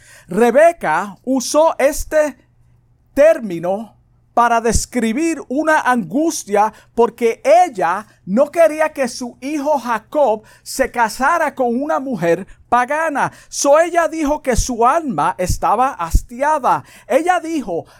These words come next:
"Prefiero morir antes de ver a mi hijo con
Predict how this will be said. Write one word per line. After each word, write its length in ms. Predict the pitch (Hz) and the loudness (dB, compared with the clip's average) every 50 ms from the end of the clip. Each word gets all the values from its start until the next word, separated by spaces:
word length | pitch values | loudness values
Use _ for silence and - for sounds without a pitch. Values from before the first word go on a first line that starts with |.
| _ _ _ | _ _ _
"Prefiero 920 | - 240 254 240 240 - - 254 254 320 359 370 349 269 214 185 202 214 160 | 0 2 2 2 0 -4 -8 -6 -2 2 4 4 4 4 2 -2 -2 -6 -8
morir 580 | 143 175 196 208 233 240 285 320 320 311 - - - | -8 -4 0 2 2 2 2 0 -4 -6 -6 -4 0
antes 600 | 226 262 311 339 339 - - 349 349 320 262 - - | 2 2 2 2 -2 -4 0 0 0 0 -2 -4 0
de 160 | 240 233 208 | 2 2 4
ver 240 | 196 262 277 269 262 | 4 4 4 4 4
a 80 | 254 | 2
mi 160 | 233 226 240 | 0 0 -6
hijo 480 | 240 294 262 302 294 240 185 190 214 - | -6 -6 -4 -2 -2 0 0 -2 -2 -4
con 200 | - 196 196 | -4 -4 -2